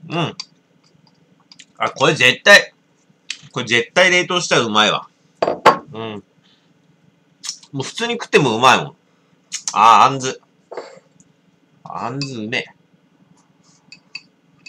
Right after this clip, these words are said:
うん。うん。このね、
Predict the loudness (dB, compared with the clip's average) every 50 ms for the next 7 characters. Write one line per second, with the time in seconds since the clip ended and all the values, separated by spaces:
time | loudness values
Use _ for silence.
0 | -20 _ -20 -20 -20 _ _ -18 -12 -10 -10 -8 -8 -8 -6 -8 -8 -10 _ _
1 | _ _ _ _ _ _ _ _ _ _ _ _ _ _ _ _ _ _ _ _
2 | _ _ _ _ _ -12 -8 -6 -4 -4 -4 -6 -6 -8 -14 _ _ _ _ _
3 | _ _ _ _ -16 -10 -6 -4 -2 0 2 2 2 2 0 -2